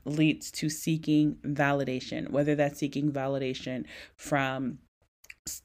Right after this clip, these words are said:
the types of men that she's attracted to, or just from men in general. It may cause you to seek validation and approval through your family and friendship relationships. So maybe even your choices and partners,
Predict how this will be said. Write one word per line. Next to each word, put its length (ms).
the 100
types 320
of 160
men 280
that 120
she's 200
attracted 520
to, 360
or 80
just 240
from 220
men 180
in 240
general. 580
It 80
may 460
cause 520
you 140
to 120
seek 300
validation 720
and 100
approval 640
through 180
your 200
family 360
and 180
friendship 580
relationships. 680
So 100
maybe 300
even 360
your 100
choices 480
and 140
partners, 720